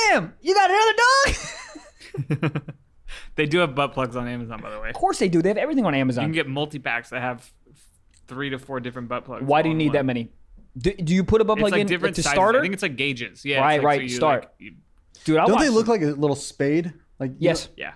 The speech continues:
Speaker 1: Yeah.
Speaker 3: like, uh,
Speaker 1: Um, but you know what's so funny? I zoomed in to see the size that she got.
Speaker 3: And?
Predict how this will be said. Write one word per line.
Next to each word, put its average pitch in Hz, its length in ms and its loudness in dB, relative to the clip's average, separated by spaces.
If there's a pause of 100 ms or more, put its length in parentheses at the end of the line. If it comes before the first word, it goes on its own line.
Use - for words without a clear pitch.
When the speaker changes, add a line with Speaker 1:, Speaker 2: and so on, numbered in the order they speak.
(120)
Speaker 1:
Yeah. 147 200 2 (120)
Speaker 3:
like, 127 260 -2 (240)
uh, 185 120 4
Speaker 1:
Um, 175 160 -4
but 190 200 0
you 185 80 2
know 202 60 2
what's 202 100 0
so 190 100 2
funny? 180 240 0
I 156 80 2
zoomed 165 340 2
in 170 140 0
to 147 120 -2
see 160 180 -4
the 139 100 -2
size 143 380 2
that 123 100 -4
she - 160 -10
got. 107 300 -8 (800)
Speaker 3:
And? 135 280 -2